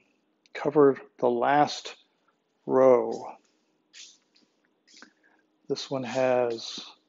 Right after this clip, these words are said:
the iMacs, beginning with the original Bandai Blue iMac. That one was, belonged to, uh, my parents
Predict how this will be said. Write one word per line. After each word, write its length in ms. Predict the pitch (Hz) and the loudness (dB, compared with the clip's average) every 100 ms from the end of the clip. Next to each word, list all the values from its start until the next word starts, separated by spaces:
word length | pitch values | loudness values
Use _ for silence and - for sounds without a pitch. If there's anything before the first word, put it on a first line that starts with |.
| _ _ _ _ _ _ _ | _ _ _ _ _ _ _
the 100 | - | 0
iMacs, 800 | 139 175 156 117 - - - - - _ _ _ | 6 6 4 -2 -14 -14 -12 -12 -16 _ _ _
beginning 360 | - 131 147 139 | -10 -4 -2 -2
with 480 | 135 143 135 - - _ _ _ _ _ _ _ _ _ | 4 4 4 -2 -20 _ _ _ _ _ _ _ _ _
the 60 | 131 | -4
original 420 | 131 131 131 127 | -2 0 -2 -2
Bandai 460 | 123 131 131 127 | -2 -2 0 -2
Blue 460 | 123 139 151 135 120 - _ _ - | 0 4 4 4 -2 -14 _ _ -2
iMac. 480 | 131 127 127 123 - - - _ _ _ _ _ _ | -2 0 0 0 -4 -16 -20 _ _ _ _ _ _
That 180 | - - | -14 -12
one 320 | 135 127 123 107 _ | -10 -10 -12 -18 _
was, 220 | 156 151 - _ - | -16 -16 -18 _ -4
belonged 420 | 131 127 127 123 | 0 0 -2 -10
to, 280 | - 131 117 | -10 -10 -10
uh, 80 | 110 | -14
my 140 | 117 | -18
parents 640 | - 190 196 - - - | 0 2 2 0 -12 -18